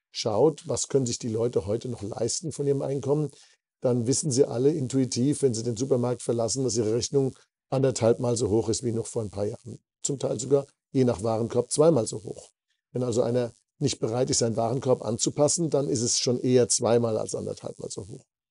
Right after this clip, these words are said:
Also diese zehn Prozent Inflation, die man uns da numerisch vorgegaukelt hat, die sind's ja auch nicht gewesen. Das heißt also, das Einkommen der Leute erodiert und es erodiert weiter. Und es kann auf unterschiedliche Weisen erodieren. Entweder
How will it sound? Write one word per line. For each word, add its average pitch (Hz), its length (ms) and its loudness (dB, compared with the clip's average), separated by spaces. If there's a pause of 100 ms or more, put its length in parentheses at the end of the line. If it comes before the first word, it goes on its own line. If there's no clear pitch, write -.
(440)
Also 117 260 2
diese 113 380 -2
zehn 147 300 4
Prozent 139 480 2
Inflation, 135 640 2
die 147 100 2
man 139 160 0
uns 139 220 -4
da 131 420 -2 (220)
numerisch 127 540 4
vorgegaukelt 131 640 0
hat, 120 160 2
die 120 80 0
sind's 123 300 -2
ja 143 100 2
auch - 160 -4
nicht - 200 -6
gewesen. 120 460 -2 (840)
Das 117 180 0
heißt 120 220 4
also, 110 160 0
das - 300 -4
Einkommen 139 460 2
der 127 120 4
Leute 123 260 2
erodiert 113 480 0
und 143 60 2
es 95 80 -4
erodiert 110 420 0
weiter. - 340 -10
Und 113 60 -8
es - 100 -6
kann 190 160 2
auf - 120 0
unterschiedliche 147 520 -2
Weisen 110 240 0
erodieren. 107 320 -4
Entweder 123 480 2